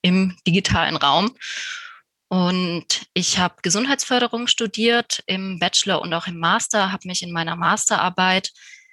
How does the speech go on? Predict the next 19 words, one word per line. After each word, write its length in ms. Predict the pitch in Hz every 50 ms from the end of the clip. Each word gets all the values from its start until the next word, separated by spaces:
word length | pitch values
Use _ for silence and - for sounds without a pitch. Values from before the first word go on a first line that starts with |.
| _ _ _ _
mit 560 | - 180 180 175 175 - _ - - - - - - _ _ _
Armut 760 | - 170 180 202 220 220 220 214 214 214 208 202 - - - - -
und 420 | - 180 185 180 185 175 - -
auch 280 | 170 175 175 170 - -
sozialer 500 | - 165 - - - 147 156 170 175 -
Ungleichheit 920 | 196 214 214 220 180 175 175 175 - - 190 180 175 175 180 - - - _ _ _ _ _ _ _ _ -
schwerpunktmäßig 800 | - - 165 170 185 - - - 175 170 185 180 180 - - -
auseinandergesetzt. 1120 | 156 165 170 - 170 160 170 196 220 226 214 190 208 196 202 190 202 196 - - - - -
Und 460 | 175 180 180 180 180 170 - - -
um 360 | - 170 180 175 175 170 170 - - - - - - _ -
die 60 | 175
sozialpolitischen 1300 | - 165 170 - - 170 175 - - - 202 180 196 202 - - 185 185 - - 190 180 185 175 170 180 - - _ - -
Rahmenbedingungen 1200 | - 156 180 214 233 214 180 170 156 160 - - 170 185 196 196 196 190 180 180 190 190 180 - _
besser 280 | - 185 190 - 214 196
zu 140 | - - 196
verstehen, 600 | - - 208 208 - - - - 208 220 220 185
die 100 | 165 180
darauf 360 | - 165 165 165 170 - -
wirken, 500 | - 190 202 220 226 - - 185 196 220